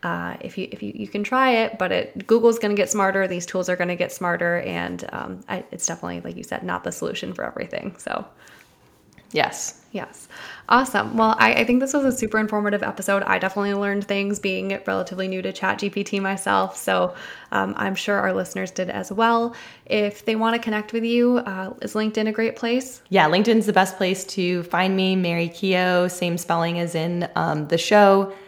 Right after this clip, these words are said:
Speaker 2: Uh, D M me anytime. Happy to talk.
Speaker 1: Awesome. And just before we jump, I'd love to, uh, I'd love for you to plug your podcast again because, um, I think this would,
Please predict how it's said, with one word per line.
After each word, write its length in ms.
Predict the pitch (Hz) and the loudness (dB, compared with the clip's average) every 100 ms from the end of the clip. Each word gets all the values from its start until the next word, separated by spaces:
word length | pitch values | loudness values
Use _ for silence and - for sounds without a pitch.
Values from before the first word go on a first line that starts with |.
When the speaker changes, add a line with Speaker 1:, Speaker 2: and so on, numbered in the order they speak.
| - _ | -20 _
Speaker 2:
Uh, 160 | 170 165 | 4 6
D 160 | 160 180 | 6 4
M 140 | 208 | 6
me 80 | 208 | 6
anytime. 400 | 208 185 170 160 - | 6 4 0 -2 -4
Happy 260 | 156 160 | -2 -2
to 80 | 170 | -2
talk. 320 | 160 175 170 - | 0 0 -2 -6
Speaker 1:
Awesome. 420 | 202 208 180 - | -4 -2 -4 -2
And 380 | 202 196 196 - - 208 | -2 0 -2 -4 -8 -2
just 220 | 226 - | 0 0
before 220 | 240 240 | 0 2
we 120 | 233 | 2
jump, 240 | 220 208 208 | 2 0 0
I'd 160 | 196 | -2
love 220 | 190 190 190 | 0 0 -2
to, 520 | - 202 190 190 190 - - | -4 -4 -2 0 -2 -4 -8
uh, 260 | 190 170 170 - | -4 -2 -4 -4
I'd 160 | 190 | -2
love 120 | 196 | -2
for 60 | 190 | -2
you 80 | 196 | -4
to 60 | |
plug 240 | 190 190 185 | -4 -6 -6
your 80 | 190 | -6
podcast 560 | - 180 - 175 - | -2 -4 -2 -8 -6
again 260 | 180 175 175 | -4 -4 -4
because, 480 | 175 - - - - | -10 -10 -8 -8 -8
um, 240 | 190 170 170 | -6 -6 -6
I 100 | 175 | -8
think 220 | 175 175 | -10 -8
this 180 | 180 185 | -8 -6
would, 220 | 190 | -8